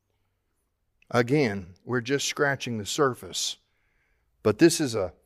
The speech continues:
a, a radical concept. Moving to the, to, to the realm of work, he says in verse five, "Slaves, be obedient to those who are your masters according to the flesh, with fear and trembling in the sincerity of your heart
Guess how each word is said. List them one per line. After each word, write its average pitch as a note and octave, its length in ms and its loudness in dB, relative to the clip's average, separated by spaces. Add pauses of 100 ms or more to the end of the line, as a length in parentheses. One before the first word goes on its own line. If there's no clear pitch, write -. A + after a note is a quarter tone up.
(300)
a, G2+ 280 -8
a G#2 80 -6
radical C3 680 4
concept. - 840 -8 (1040)
Moving D#3+ 300 12
to F3 160 6
the, C3 280 6 (160)
to, D3 420 4
to E3 140 4
the C3+ 100 6
realm D3+ 300 8
of A#2+ 120 4
work, E3 400 8
he C#3+ 140 -2
says D3 260 4
in C#3 100 -2
verse D3 220 4
five, E3 380 6
"Slaves, E3+ 500 6
be E3 140 2
obedient E3+ 560 4
to D3+ 100 -2
those E3 340 8
who F#3 140 0
are E3 160 8
your C#3 100 4
masters E3 600 4
according E3+ 440 2
to E3 60 -2
the C#3 100 2
flesh, F3 480 6 (320)
with C#3 200 6
fear A#3 260 8
and A3+ 100 4
trembling F#3+ 460 4
in E3+ 100 2
the D#3+ 80 0
sincerity G#3 540 8
of F3+ 100 2
your F3 120 8
heart G3 320 10